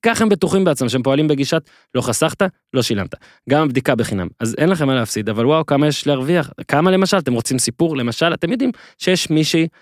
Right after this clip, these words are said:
בשם, אה, נקרא לה א', כי לא נעים, אתה יודע, שם בדוי, שהחבר'ה מ-R and D חסכו לה למשכנתה שלוש מאות,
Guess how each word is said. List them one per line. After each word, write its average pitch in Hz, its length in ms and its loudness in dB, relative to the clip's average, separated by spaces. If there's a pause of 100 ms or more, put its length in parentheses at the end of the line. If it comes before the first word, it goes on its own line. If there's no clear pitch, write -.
(180)
בשם, 147 320 2
אה, 139 380 0
נקרא 127 300 0
לה 131 200 2
א', 139 120 2 (160)
כי 113 160 0
לא 123 120 0
נעים, 131 280 2
אתה 117 100 -4
יודע, 110 140 -4
שם 120 180 -2
בדוי, 120 260 2 (400)
שהחבר'ה 180 640 0
מ-R 151 280 2
and 131 240 0
D 147 80 2
חסכו - 440 -2
לה 208 60 4
למשכנתה 165 500 0
שלוש 170 420 2
מאות, 202 140 2